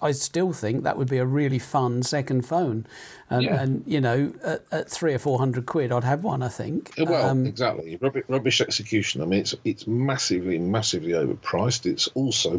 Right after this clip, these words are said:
Speaker 2: badly underspec'd, and now it turns out they're not keeping the software
Speaker 1: Not
Speaker 2: up to date.
Speaker 1: keeping
Speaker 2: I
Speaker 1: up
Speaker 2: mean,
Speaker 1: to date, yeah.
Speaker 2: I mean,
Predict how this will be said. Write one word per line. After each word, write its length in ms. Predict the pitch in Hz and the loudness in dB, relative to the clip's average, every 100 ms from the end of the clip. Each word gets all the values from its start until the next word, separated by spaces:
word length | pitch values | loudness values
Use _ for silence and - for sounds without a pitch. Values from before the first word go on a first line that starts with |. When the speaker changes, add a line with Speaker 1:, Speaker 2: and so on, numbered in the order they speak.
| 87 | -2
Speaker 2:
badly 440 | - 117 113 90 95 | -2 -2 0 0 0
underspec'd, 760 | 87 71 - - 98 - - | 0 -2 -2 -2 0 -2 -4
and 100 | 104 | -2
now 140 | 113 117 | 0 0
it 140 | 107 | 0
turns 260 | - 110 113 | 0 0 0
out 140 | 95 | 0
they're 100 | 117 | 0
not 200 | 120 - | 0 0
keeping 240 | - 131 147 | -2 -2 -2
the 60 | 143 | -2
software 340 | - - - | -2 -2 0
Speaker 1:
Not 120 | 147 | 0
Speaker 2:
up 40 | - | 0
to 40 | |
date. 60 | 147 | 0
Speaker 1:
keeping 140 | 143 147 | 2 2
Speaker 2:
I 40 | |
Speaker 1:
up 60 | 135 | 2
Speaker 2:
mean, 80 | 143 | 0
Speaker 1:
to 40 | |
date, 220 | 170 180 151 | 0 0 0
yeah. 320 | 139 156 156 | 0 0 0
Speaker 2:
I 20 | 156 | 0
mean, 200 | 147 | -2